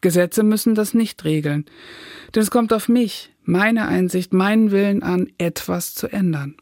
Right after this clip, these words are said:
Zum Glück ist heute auch der Tag des Rosinenbrotes.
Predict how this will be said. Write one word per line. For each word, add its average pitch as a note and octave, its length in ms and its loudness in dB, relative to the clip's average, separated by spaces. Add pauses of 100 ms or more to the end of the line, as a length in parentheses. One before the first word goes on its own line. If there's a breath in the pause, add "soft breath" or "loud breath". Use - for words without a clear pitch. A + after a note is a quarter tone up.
(320)
Zum G3 160 0
Glück G#3 340 -2
ist A3+ 160 -2
heute G#3 320 0
auch G#3 180 -2
der D#3 160 -4
Tag D#3+ 300 -8
des F3 180 -8
Rosinenbrotes. F#3 960 -2